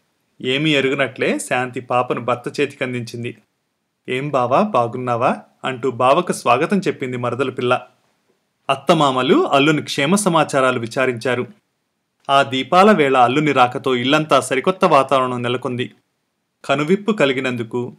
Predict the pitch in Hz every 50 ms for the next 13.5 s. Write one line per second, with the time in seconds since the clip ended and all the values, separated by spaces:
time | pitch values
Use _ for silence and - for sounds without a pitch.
0 | _ - 120 120 127 123 - - 170 - - 135 135 147 165 165 180 151 131 120
1 | 123 - 131 127 120 117 117 131 120 123 - 123 123 123 127 127 120 - 135 120
2 | 120 139 135 - 139 127 117 - 123 120 123 120 - _ _ _ _ _ _ _
3 | _ _ _ _ _ _ - 127 135 147 139 - 165 151 156 123 131 127 143 165
4 | 151 131 127 120 123 120 123 120 117 135 127 120 123 123 123 120 123 135 139 139
5 | 135 127 110 120 123 127 - 165 160 156 151 127 120 120 127 123 151 131 127 120
6 | 117 123 120 117 - - _ _ _ _ _ _ _ _ _ _ _ - 131 120
7 | 165 175 170 180 185 180 - 214 - 240 226 214 147 139 135 135 127 151 135 -
8 | - 185 180 - - 139 131 123 147 139 135 - 135 117 - 135 131 143 139 139
9 | 160 147 151 151 143 143 135 127 127 123 120 - 131 120 - 190 196 202 - 143
10 | 135 - 175 175 - 165 143 127 123 120 117 117 - 170 147 127 120 120 117 139
11 | 127 131 120 117 - 135 160 208 - _ _ _ _ _ - - - 123 117 120
12 | 113 160 156 143 131 123 - _ _ _ _ _ _ _ _ _ _ - - -
13 | 127 123 131 131 - 170 147 127 120 -